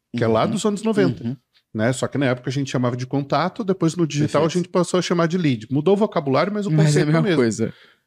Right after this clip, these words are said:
Speaker 1: E aí aquela história: você cria valor primeiro, né? No, no século vinte e um mudou, é justamente esse o, o subtítulo do livro, a moeda agora é o conteúdo. Então você gera valor primeiro, você demonstra a competência primeiro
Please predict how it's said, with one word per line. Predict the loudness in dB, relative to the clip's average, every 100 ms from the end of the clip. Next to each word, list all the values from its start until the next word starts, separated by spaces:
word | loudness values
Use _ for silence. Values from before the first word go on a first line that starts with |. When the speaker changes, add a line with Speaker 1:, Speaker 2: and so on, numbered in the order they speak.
| 0
Speaker 1:
E | 2
aí | 4
aquela | 2 0 -2
história: | 0 2 2
você | -2 -2 -2
cria | -2 0 2 2
valor | 2 2 4 2
primeiro, | 2 -2 -2 -2 -4 -8 _ _ _ _
né? | -2 0
No, | 0 -4
no | -4 -2 0
século | -2 -2 -2
vinte | -2 0
e | 2
um | 2 0 -2
mudou, | 2 2 4 4 4 2
é |
justamente | 0 -2 -2 0 0
esse | -2 0
o, | -4 -4
o | -6
subtítulo | -4 -4 -4 -2 -2 -2
do | 0
livro, | 2 2 0
a |
moeda | 2 2 2 0
agora | 0 0 2 0 0
é | 0
o | -2
conteúdo. | -2 0 0 0 -6 _ _ _ _ -14
Então | -6 -4
você | -2 0
gera | 0 2 2
valor | 4 4 2
primeiro, | -2 0 0
você | -2 -4 -4
demonstra | -2 -2 0 -2 -2 -2 -2
a |
competência | -2 -4 -2 -4 -4
primeiro | -4 -4 0 0